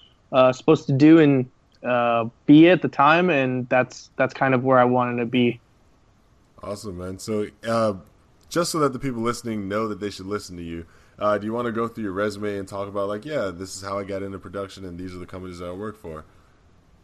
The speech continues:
Speaker 1: Sure, sure. Uh, well, I started back in two thousand and eight when I was nineteen. Uh, I started in quality assurance, working for a company called Neversoft, which is now defunct, which used to be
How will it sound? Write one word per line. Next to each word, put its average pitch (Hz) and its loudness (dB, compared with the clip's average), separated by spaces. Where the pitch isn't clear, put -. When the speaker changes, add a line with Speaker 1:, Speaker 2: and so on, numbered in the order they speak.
Speaker 1:
Sure, 180 4
sure. 151 4
Uh, 143 8
well, 160 6
I 147 0
started 185 4
back 165 2
in 156 0
two 170 -6
thousand 156 2
and 139 0
eight 147 6
when 135 2
I 135 6
was 131 6
nineteen. 160 4
Uh, 139 -12
I 131 0
started 147 6
in 139 4
quality 143 6
assurance, 151 4
working 147 6
for 143 4
a 135 2
company 139 0
called 135 4
Neversoft, 139 2
which 135 0
is 131 0
now 127 -2
defunct, 131 0
which - -2
used 143 4
to 139 4
be 131 6